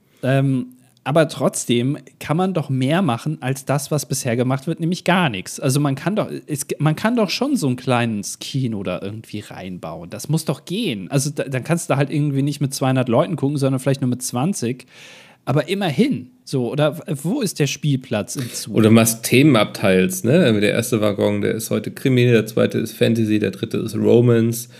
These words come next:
Speaker 2: Weißt
Speaker 1: Ja.
Speaker 2: du, so dass du das dann so ordnest, ja?
Speaker 1: Ja, wa-, warum,
Speaker 2: Ja.
Speaker 1: warum gibt es sowas
Speaker 2: Wa-,
Speaker 1: einfach nicht?
Speaker 2: warum hat das noch niemand gemacht? Das ist doch eine geniale Idee.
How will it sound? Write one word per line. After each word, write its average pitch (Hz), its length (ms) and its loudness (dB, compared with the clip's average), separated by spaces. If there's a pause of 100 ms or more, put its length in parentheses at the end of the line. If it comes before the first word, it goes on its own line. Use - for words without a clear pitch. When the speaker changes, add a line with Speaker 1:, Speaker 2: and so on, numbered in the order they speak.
(320)
Speaker 2:
Weißt 247 180 4
Speaker 1:
Ja. 143 40 6
Speaker 2:
du, 113 60 4
so 107 80 2
dass 107 180 2
du 113 100 0
das - 340 -2
dann 101 500 -2
so 104 340 0
ordnest, 98 540 -6
ja? 110 340 0 (380)
Speaker 1:
Ja, 175 160 4
wa-, 180 180 4
warum, 110 540 4
Speaker 2:
Ja. - 140 -16
Speaker 1:
warum 226 260 -2
gibt 302 240 -6
es - 160 -4
sowas 123 360 0
Speaker 2:
Wa-, - 20 -8
Speaker 1:
einfach 104 320 -4
nicht? 95 120 -10
Speaker 2:
warum 113 240 6
hat 147 160 2
das 185 140 6
noch 160 160 4
niemand 175 380 4
gemacht? 190 400 4
Das 123 160 0
ist 123 120 -4
doch 131 80 2
eine 123 140 4
geniale 135 460 2
Idee. 131 460 0